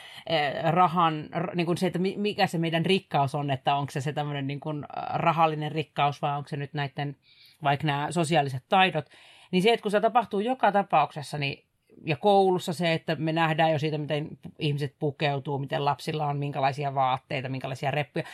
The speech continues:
Se kaikki tapahtuu, halutaan me näin tai ei. Ja, ja voidaanko me koulun aikuisina siihen vaikuttaa tai ei. Niin se, mihin me pystymme vaikuttamaan,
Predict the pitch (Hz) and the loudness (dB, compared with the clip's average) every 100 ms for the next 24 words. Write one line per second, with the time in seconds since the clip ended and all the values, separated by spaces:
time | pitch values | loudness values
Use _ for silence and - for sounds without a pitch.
0 | - - 285 269 254 214 208 196 - 175 | -10 -4 2 2 4 2 4 2 2 0
1 | 175 - - - 233 220 185 156 143 139 | 0 -4 -10 2 4 6 4 2 2 0
2 | 139 127 123 117 120 - 123 202 196 _ | 0 -2 -2 -2 -2 -8 -6 -6 -8 _
3 | - - 170 170 160 156 165 151 143 170 | -20 -10 2 6 8 6 4 2 2 4
4 | 160 151 156 - 170 160 147 147 156 151 | 4 2 0 2 4 4 4 2 2 2
5 | 156 135 131 123 139 135 160 160 143 - | 0 0 0 0 -2 2 4 4 0 -6
6 | 131 - 139 151 139 - 165 165 208 214 | -6 -4 -2 -2 -4 -4 0 2 2 2
7 | 190 160 - 233 262 - 254 180 143 139 | 2 2 0 0 0 0 0 2 2 0
8 | 139 143 - 143 143 | 0 -4 -4 -2 -2